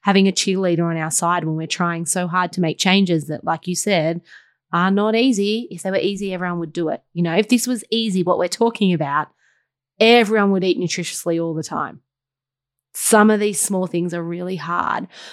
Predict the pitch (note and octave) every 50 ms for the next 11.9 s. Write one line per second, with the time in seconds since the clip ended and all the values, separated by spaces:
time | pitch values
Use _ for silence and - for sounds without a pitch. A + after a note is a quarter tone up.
0 | - _ - A3+ G#3+ - F#3+ A3 A3+ A3+ A3+ A3+ A3 G3+ A3 A3 A3+ G#3+ - A3+
1 | A3 G#3+ G#3+ G3+ - - - - A3 G#3 A3 G#3+ G#3+ G3+ - - G#3+ G#3+ - -
2 | - - _ _ - - A3+ A#3 B3+ B3 - C4+ C#4 D#4 - - G#4 B4 - -
3 | - A#3 G#3+ G#3 G#3+ C#4+ E4+ D#4 - A#3+ A#3+ A3+ F3 F#3+ G#3+ G#3+ - - - -
4 | - F#3+ F#3 F3 C#3 - - - - - - _ _ _ _ _ _ _ _ _
5 | - G3 G#3 G3 - - A3+ A#3 - - C4+ C4 C4 C4+ B3 A3+ G3+ F3+ F3+ G3
6 | F#3+ G3 F#3+ F3+ E3 F3 F#3 F3+ F3 F3 E3+ E3 F3 E3+ E3+ E3+ E3 D3 F3 E3
7 | E3+ F3 - - D4 C#4+ B3+ G3+ F3+ E3+ E3+ E3+ F3 - E3+ D#3+ E3 - - A#3+
8 | A3+ - G3+ F#3 F3 - - - - F#3+ F3+ F3 - - _ - - - - -
9 | _ _ _ - - A3 A#3 B3 A#3 - A#3+ - - G#3 F3+ F3+ G3+ G3 F3+ D#3
10 | D#3 F3 - - F#3 F#3+ G3+ G#3+ A3+ B3 B3+ A#3+ A#3+ A3 G3+ G3 G3 F#3+ F3 -
11 | F3+ F3 - - - E3+ E3 D3 D3 - A#2 A3 B3 C4+ D4 C#4+ A#3